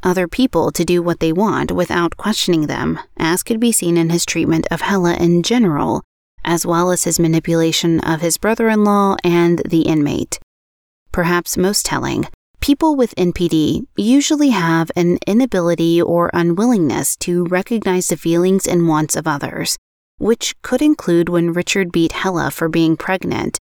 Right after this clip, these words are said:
and then insisted she terminate the pregnancy, as well as telling Hella he would marry her, although claiming the baby wasn't even his. Additionally,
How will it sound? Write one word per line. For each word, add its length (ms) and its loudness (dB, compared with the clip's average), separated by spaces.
and 140 4
then 240 2
insisted 580 0
she 160 -2
terminate 460 2
the 80 -2
pregnancy, 720 0
as 180 -2
well 440 0
as 160 -2
telling 320 2
Hella 340 0
he 220 -2
would 160 2
marry 460 4
her, 420 -4
although 280 0
claiming 580 0
the 120 -2
baby 380 2
wasn't 460 0
even 280 0
his. 520 -4
Additionally, 840 -2